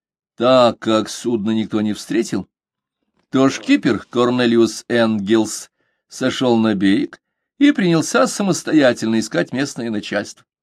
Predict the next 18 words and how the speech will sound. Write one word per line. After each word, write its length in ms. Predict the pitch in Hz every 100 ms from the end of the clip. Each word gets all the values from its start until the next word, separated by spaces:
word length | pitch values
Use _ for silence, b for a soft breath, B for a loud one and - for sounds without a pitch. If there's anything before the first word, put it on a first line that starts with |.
| _ _ _ _ _ _ _ _
Вскоре 360 | - - 285
он 140 | 254 190
набрёл 420 | 190 165 175 175
на 100 | 170
какую-то 380 | - 156 147 139
контору, 760 | 131 127 110 135 139 139 208 - _ _ -
оказавшуюся 960 | 135 151 190 247 254 - 240 214 226
филиалом 580 | 180 220 208 214 208 208
Адмиралтейства. 960 | 202 185 196 196 - 113 101 95 117 - _ _ _ -
Здесь 720 | 110 139 151 139 113 - 110
господин 460 | 113 - 113 120 -
Энгелс 840 | 127 120 110 101 110 - - - _ _ -
вручил 520 | 123 127 - 127 117
хозяину 760 | - 135 123 131 117 107 104 107
учреждения, 880 | 107 - 127 117 107 120 110 107 110
князю 600 | - 135 127 107 101 101 _ _ _
Степану 500 | - 113 175 226 226
Мещерскому, 880 | 214 - - 156 120 - 113 101